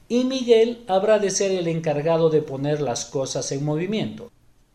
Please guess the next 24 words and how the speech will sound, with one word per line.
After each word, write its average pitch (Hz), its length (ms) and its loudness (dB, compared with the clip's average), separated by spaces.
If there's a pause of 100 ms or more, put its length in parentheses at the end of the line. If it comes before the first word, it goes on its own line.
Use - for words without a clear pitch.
(140)
Dicho 123 500 -6
sea 131 220 -4
de 151 140 2
paso, 156 500 -4 (420)
esta 277 360 -2
trompeta 202 500 0
no 196 200 -2
tiene 202 280 -4
nada 233 380 -2
que 196 100 -4
ver 180 220 -2
con 160 180 -4
las 139 220 -6
trompetas 147 580 -4
de 135 80 -6
los 120 180 -4
juicios 147 420 -4
del 139 120 -2
Apocalipsis. 170 960 -6 (480)
El 220 180 2
sonido 277 400 4
de 269 80 -2
esta 233 240 -2
trompeta 170 720 -6